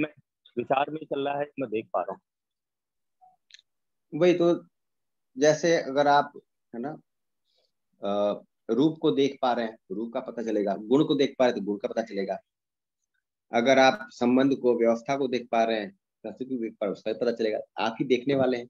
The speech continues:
Speaker 2: तो पता तो चलेगा। अब उसको एक नाम देना है तो नाम तो हम कभी बाद में भी दे सकते हैं, परंतु हम उसको ये अपने आप में तो तय कर ही सकते हैं ना, तो रूप को देखा या गुण को देखा या स्वभाव, धर्म, परम धर्म को देखा,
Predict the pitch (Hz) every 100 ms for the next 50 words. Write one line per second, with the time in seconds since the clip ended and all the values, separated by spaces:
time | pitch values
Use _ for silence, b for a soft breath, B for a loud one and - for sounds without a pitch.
0 | _ - - 139 139 127 110 92 85 _
1 | _ _ _ _ _ _ - 117 117 156
2 | 139 120 143 160 151 147 147 160 165 135
3 | 120 117 127 127 117 123 - _ _ -
4 | 107 98 98 104 104 101 101 98 98 104
5 | 120 123 127 131 - - - 139 127 123
6 | 131 131 143 143 - 131 131 131 127 -
7 | 127 135 120 120 - 120 120 123 120 113
8 | 113 117 117 117 113 117 117 113 98 98
9 | 110 110 101 107 98 98 101 104 - 98
10 | 95 95